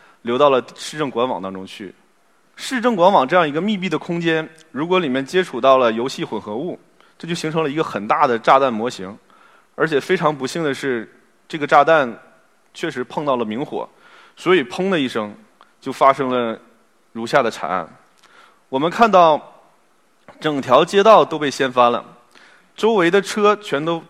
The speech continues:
飞起几米甚至十几米之高，周围的房屋所有的玻璃几乎都被震碎了。这样大一个惨痛的教训，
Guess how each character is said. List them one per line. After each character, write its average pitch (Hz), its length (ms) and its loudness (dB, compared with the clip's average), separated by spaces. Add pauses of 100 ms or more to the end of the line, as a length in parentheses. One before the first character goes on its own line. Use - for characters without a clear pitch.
(180)
飞 214 240 -4
起 135 220 -6
几 160 180 -8
米 147 140 -4
甚 165 180 -10
至 160 140 -6
十 - 260 -8
几 170 120 -10
米 131 80 -4
之 101 120 -8
高， 90 280 -4 (560)
周 190 140 2
围 175 120 2
的 175 240 4
房 139 340 2
屋 175 60 -6
所 165 180 -8
有 175 60 -4
的 127 100 -2
玻 127 200 -4
璃 123 80 -4
几 175 200 -10
乎 170 140 -8
都 170 160 -6
被 170 140 -2
震 165 180 -6
碎 180 200 -6
了。 104 140 -8 (1080)
这 226 100 4
样 202 140 4
大 180 180 8
一 135 80 0
个 151 180 -2
惨 113 240 -6
痛 143 160 -8
的 131 80 -6
教 147 220 0
训， 113 260 -8